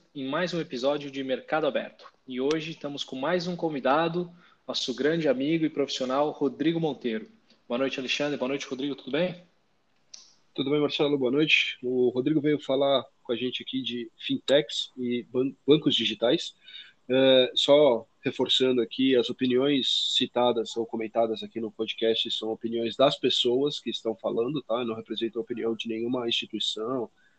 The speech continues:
Speaker 2: é, nem nada que a pessoa esteja ligada. É, vamos começar, então, a conversar com o Rodrigo. Eu, eu, eu vou deixar ele se apresentar, mas a, a, a carreira do Rodrigo é bem legal,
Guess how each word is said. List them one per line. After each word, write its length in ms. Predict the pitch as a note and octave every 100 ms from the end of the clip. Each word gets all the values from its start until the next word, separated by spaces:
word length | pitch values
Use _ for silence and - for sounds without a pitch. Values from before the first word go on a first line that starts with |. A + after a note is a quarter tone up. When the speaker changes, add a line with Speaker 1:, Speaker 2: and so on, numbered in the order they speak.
| _
Speaker 2:
é, 220 | A#2 A#2 A2+
nem 160 | A#2+
nada 300 | A2+ A2+ A2
que 100 | G#2+
a 40 | G#2+
pessoa 260 | A2 A#2
esteja 320 | A2 A2+ G#2+
ligada. 440 | A2+ A2 F2+ F#2 - _ - - - -
É, 280 | C3 C#3 C#3+
vamos 180 | F#3 E4+
começar, 400 | D4 F3 - E3+
então, 320 | - F#3 C#3+ - _
a 160 | B2 B2
conversar 360 | - C#3 - D3
com 100 | C#3+
o 20 |
Rodrigo. 580 | C3 B2 D#3 D#3+ E3 D3
Eu, 160 | D#3 D3
eu, 160 | D#3+ D3
eu 40 |
vou 100 | D3+
deixar 220 | F#3+ F3+ D#3+
ele 100 | D#3
se 80 |
apresentar, 540 | D3+ C3 A#2 G#2 B2 C#3
mas 220 | B2+ A#2
a, 80 | B2
a, 320 | A2 A#2+ G#2
a 20 |
carreira 320 | - B2 D#3
do 80 | C#3
Rodrigo 340 | B2+ G#2+ C3+ C3+
é 40 |
bem 160 | A#2 E3
legal, 360 | A#2+ G#2+ G#2